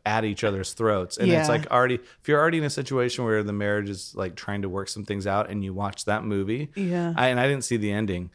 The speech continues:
Speaker 1: but it's just so depressing.
Speaker 2: Oh, boy.
Speaker 1: And so she turned around and looked at me. This is a personal moment I'll <laughs> share.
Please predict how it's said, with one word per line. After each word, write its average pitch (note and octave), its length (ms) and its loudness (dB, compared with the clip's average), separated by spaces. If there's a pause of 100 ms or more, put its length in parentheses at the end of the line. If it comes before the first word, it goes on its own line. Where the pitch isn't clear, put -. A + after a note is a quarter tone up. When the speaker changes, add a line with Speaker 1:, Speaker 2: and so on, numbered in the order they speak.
(100)
Speaker 1:
but A2+ 140 2
it's G#2+ 240 -2
just - 240 -2
so G#2+ 180 2
depressing. G2+ 560 2
Speaker 2:
Oh, - 40 0
boy. D#3 300 -2
Speaker 1:
And C#3 140 2
so B2+ 100 2
she D3+ 340 2
turned C3+ 360 0
around B2 220 2
and A#2 120 2
looked A2+ 200 -2
at - 80 -10
me. B2 220 0
This A2 200 -4
is G2+ 80 -4
a G2 140 0
personal G2+ 400 -4
moment F#2+ 200 -2
I'll F#2+ 80 0
<laughs> - 20 -4
share. - 200 -12